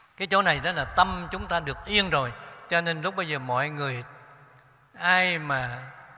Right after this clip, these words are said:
tới với chúng ta, ai mà gần chúng ta, ai mà sống chung với ta nữa, thì họ cảm thấy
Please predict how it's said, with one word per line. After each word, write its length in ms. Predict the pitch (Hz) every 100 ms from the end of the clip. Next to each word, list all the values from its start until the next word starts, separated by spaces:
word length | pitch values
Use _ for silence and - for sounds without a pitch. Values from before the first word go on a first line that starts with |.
| -
tới 300 | - 180 226
với 120 | 226 214
chúng 220 | 208 208
ta, 280 | 180 180 170 170 - - - -
ai 340 | 170 185 190 180
mà 200 | 151 135
gần 380 | 135 165 156 123
chúng 120 | 185
ta, 280 | 190 175 180 - - -
ai 220 | 185 196
mà 140 | 175
sống 220 | 143 190 220
chung 200 | 202 196
với 100 | 202
ta 200 | 180 180
nữa, 200 | 202 185 - -
thì 100 | 160
họ 120 | 147
cảm 240 | 131 147 185
thấy 200 | 170